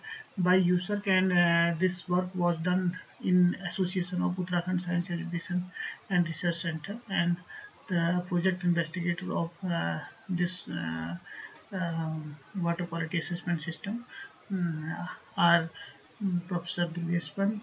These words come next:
uh, Professor, uh, and, uh, Scientist Doctor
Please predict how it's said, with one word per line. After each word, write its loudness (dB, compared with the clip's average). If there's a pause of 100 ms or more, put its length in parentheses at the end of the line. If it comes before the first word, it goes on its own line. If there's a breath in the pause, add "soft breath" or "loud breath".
(120)
uh, -2 (320)
Professor, -2 (680 loud breath)
uh, -6
and, 2 (480)
uh, -2
Scientist 2
Doctor -2